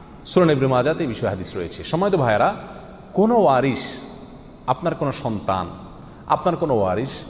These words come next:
সে যদি অন্যায় করে, আপনাকে শরীয়ত অধিকার দেয় নাই এটা বলে যাওয়ার যে, "আমি মরার পরে তাকে আমার কোনো সম্পত্তির ভাগ দিবা না।" বহু মা বাপ এই কাজটি করেন, অনেক অভিভাবকরা এই কাজটি করেন, বলে যান মৃত্যুর আগে,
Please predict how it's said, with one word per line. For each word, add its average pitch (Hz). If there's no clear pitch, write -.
সে 190
যদি 202
অন্যায় 143
করে, 104
আপনাকে 190
শরীয়ত 170
অধিকার 135
দেয় 117
নাই 113
এটা 135
বলে 117
যাওয়ার 101
যে, 101
"আমি 113
মরার 120
পরে 139
তাকে 113
আমার 101
কোনো 101
সম্পত্তির 90
ভাগ 87
দিবা 92
না।" 80
বহু 220
মা 208
বাপ 165
এই 147
কাজটি 117
করেন, 92
অনেক 214
অভিভাবকরা 165
এই 147
কাজটি 143
করেন, 113
বলে 151
যান 131
মৃত্যুর 123
আগে, 101